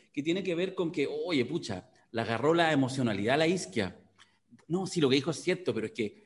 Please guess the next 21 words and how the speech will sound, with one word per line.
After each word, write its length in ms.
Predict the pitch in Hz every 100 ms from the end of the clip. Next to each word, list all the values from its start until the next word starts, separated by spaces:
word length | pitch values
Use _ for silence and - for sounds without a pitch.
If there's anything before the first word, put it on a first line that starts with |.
| -
de 80 |
alguna 220 | 131 147 170
manera 200 | 170 165
como 140 | 151
que 80 | 131
no 60 | 160
es 40 |
muy 140 | 190
racional, 760 | 185 180 - 120 151 156 98 90 - -
¿ah? 260 | - 135 170
Como 160 | 151 123
que 80 |
hizo 220 | 127 131 165
una 120 | 139
jugada. 500 | - 135 147 - - _ _ _ _ _ _ _
Fue 280 | 175 185 -
súper 500 | - - 247 247 -
racional 540 | - 135 143 117 196
lo 120 | 208 160
que 100 | 127
hizo. 680 | 139 220 - 120 98 -